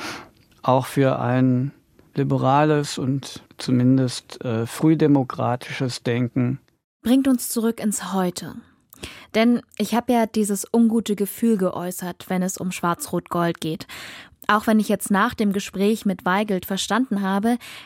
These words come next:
Speaker 2: dass die deutsche Trikolore eigentlich für andere, für demokratische Werte steht und in der Nazi-Diktatur auch eine ganz andere Flagge wehte, eben die schwarz-weiß-rote Hakenkreuzflagge,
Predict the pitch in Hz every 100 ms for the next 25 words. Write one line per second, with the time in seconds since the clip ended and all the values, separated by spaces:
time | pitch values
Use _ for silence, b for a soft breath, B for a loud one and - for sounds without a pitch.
0 | B 208 - 196 202 254 233 208 214 -
1 | 208 208 277 240 214 196 220 240 220 220
2 | - - - 202 - 254 311 190 131 -
3 | - 185 175 185 185 175 214 269 254 -
4 | 175 175 180 190 - 196 220 247 B B
5 | B - 208 208 196 196 190 185 208 254
6 | 196 180 - 190 - 202 - 247 262 190
7 | 190 180 180 - - 240 277 180 185 -
8 | 180 180 175 196 262 240 233 - 208 240
9 | 202 190 190 - 202 - 185 190 - 190
10 | 196 180 185 - 262 277 220 165 175 -
11 | 202 190 247